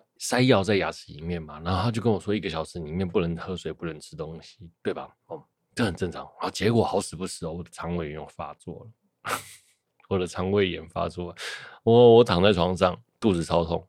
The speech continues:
然后又不能吃药，你知道吗？那种感觉就很像是我玩了什么惩罚游戏，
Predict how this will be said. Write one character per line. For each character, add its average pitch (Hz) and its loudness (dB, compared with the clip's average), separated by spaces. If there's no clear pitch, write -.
然 90 -2
后 95 0
又 98 4
不 87 0
能 82 -4
吃 85 -10
药， 82 -4
你 82 -10
知 82 -12
道 95 -2
吗？ 78 -10
那 131 2
种 139 0
感 107 -2
觉 78 -10
就 104 -2
很 92 -2
像 95 -4
是 104 -2
我 80 0
玩 73 -2
了 85 -6
什 - -14
么 78 -12
惩 76 -14
罚 67 -12
游 71 -8
戏， 82 -10